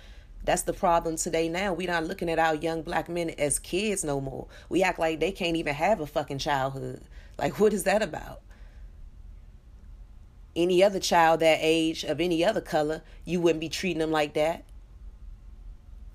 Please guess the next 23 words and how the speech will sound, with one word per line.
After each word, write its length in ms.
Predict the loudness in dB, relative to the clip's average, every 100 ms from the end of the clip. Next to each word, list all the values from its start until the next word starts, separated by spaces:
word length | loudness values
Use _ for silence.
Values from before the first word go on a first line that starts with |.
| -20 -20 -20 -20 -20 -14
You 160 | -6 0
basically 460 | 4 2 0 -2
made 220 | 0 0 0
an 100 | -2
example 500 | 0 0 0 2 2
out 140 | 4
of 60 | 2
them 160 | -2
in 140 | -4 -2
fucking 360 | -2 -2 -2 0
live 420 | 2 2 0 -2 -10 -18 -18 -18 -18 -4
in 100 | -2
front 220 | 2 2 2
of 60 |
millions 460 | 2 4 4 2 0
of 120 | -2
people 480 | -2 -4 -2 -4 -2
to 160 | -2
make 260 | 0 0 -2
them 160 | -2 -2
look 160 | -2
like 220 | -2 -2
fools 600 | -4 -2 0 0 0 -4